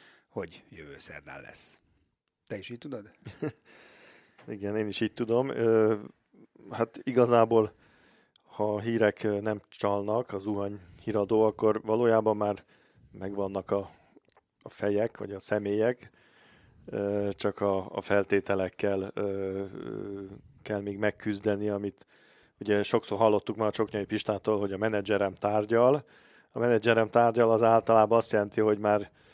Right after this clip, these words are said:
Speaker 2: már, ö, tudjuk, hogy mit akarunk, csak hogy hogyan, azt még nem, és ezt kell a menedzsernek letárgyalnia. Valószínű, hogy,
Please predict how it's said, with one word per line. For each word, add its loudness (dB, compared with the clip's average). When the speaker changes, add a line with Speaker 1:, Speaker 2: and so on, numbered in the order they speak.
Speaker 2:
már, 2
ö, 6
tudjuk, -2
hogy 4
mit -2
akarunk, 4
csak -4
hogy -6
hogyan, 2
azt -6
még -8
nem, -6
és -10
ezt -10
kell -8
a -6
menedzsernek -6
letárgyalnia. 0
Valószínű, 2
hogy, 0